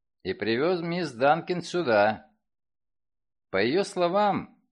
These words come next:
войдя в кабинет, дядю она не увидела. Предполагается, что он уже был мёртв.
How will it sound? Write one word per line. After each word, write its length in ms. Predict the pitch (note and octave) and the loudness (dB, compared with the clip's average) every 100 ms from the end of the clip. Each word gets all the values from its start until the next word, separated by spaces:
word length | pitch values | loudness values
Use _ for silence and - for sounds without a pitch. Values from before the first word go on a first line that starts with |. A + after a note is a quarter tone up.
| _ _ _ | _ _ _
войдя 440 | - G#2 B2+ C#3 F3 | 0 2 2 4 2
в 100 | E3+ | 2
кабинет, 540 | D#3+ C#3 D3 F3+ G3 - _ _ _ _ _ _ _ _ _ - | -4 -2 -2 -2 -4 -6 _ _ _ _ _ _ _ _ _ -12
дядю 440 | D#2+ B2+ D#3 D#3+ | 4 4 6 4
она 180 | D#3+ D#3 | 4 2
не 140 | D#3+ | 0
увидела. 920 | E3 D#3+ D#3 G#2+ F2+ E2+ D#2+ D2 - _ _ _ _ _ _ _ | -2 -2 -2 -2 -2 -2 -4 -6 -12 _ _ _ _ _ _ _
Предполагается, 960 | G2+ - - G#2+ G#2+ A2+ B2+ B2 - | -6 -6 0 2 4 4 2 2 -4
что 240 | A2 - A#2 | -12 -4 -2
он 140 | A#2+ | -2
уже 220 | A#2 G#2+ | -2 -4
был 180 | A2 B2 | -4 -2
мёртв. 640 | B2 B2+ F#2+ - - - | -2 0 -2 -4 -18 -20